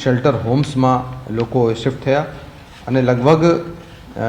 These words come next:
લગભગ પચાસ હજારની આજુબાજુ લોકો જે અસરગ્રસ્ત હતા અને એ પૈકી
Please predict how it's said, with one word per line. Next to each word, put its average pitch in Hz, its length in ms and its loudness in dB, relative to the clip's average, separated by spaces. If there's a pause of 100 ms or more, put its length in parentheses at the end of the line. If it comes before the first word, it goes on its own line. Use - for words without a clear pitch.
(560)
લગભગ 139 440 4
પચાસ 135 320 4
હજારની 123 320 4
આજુબાજુ 113 440 2
લોકો 110 320 0
જે 113 300 -2
અસરગ્રસ્ત 110 500 -2
હતા 127 220 4 (600)
અને 117 160 -2
એ 127 240 -6
પૈકી 139 400 -2